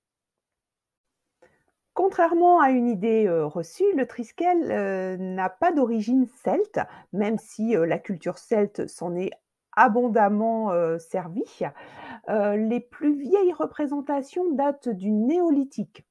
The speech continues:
Pour vous situer, c'est vers, euh, moins, hum, trois mille deux cents avant Jésus-Christ à peu près, hein. On a trouvé notamment, euh, le symbole, euh, à Malte sur des temples mégalithes,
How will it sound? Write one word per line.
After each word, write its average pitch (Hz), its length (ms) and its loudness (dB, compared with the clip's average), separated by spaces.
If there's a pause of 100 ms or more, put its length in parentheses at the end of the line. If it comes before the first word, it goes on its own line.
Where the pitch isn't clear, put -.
(160)
Pour 175 120 -4
vous 175 120 -8
situer, 247 440 -4
c'est 262 180 0
vers, 190 320 0
euh, 170 160 0 (340)
moins, 214 600 2
hum, 170 400 -8
trois 220 320 2
mille 247 260 2
deux 220 140 0
cents 269 200 -4
avant 226 240 0
Jésus-Christ 214 600 -6
à 135 80 -6
peu 127 140 -6
près, 101 280 -6
hein. 240 220 -4 (460)
On 208 180 -2
a 214 140 2
trouvé 233 320 -2
notamment, 233 640 2
euh, 196 140 -2
le 202 140 -2
symbole, 220 600 0
euh, 170 200 -2 (120)
à 190 80 4
Malte 202 480 0
sur 175 260 -12
des 165 140 -6
temples 165 580 -6
mégalithes, 165 680 -4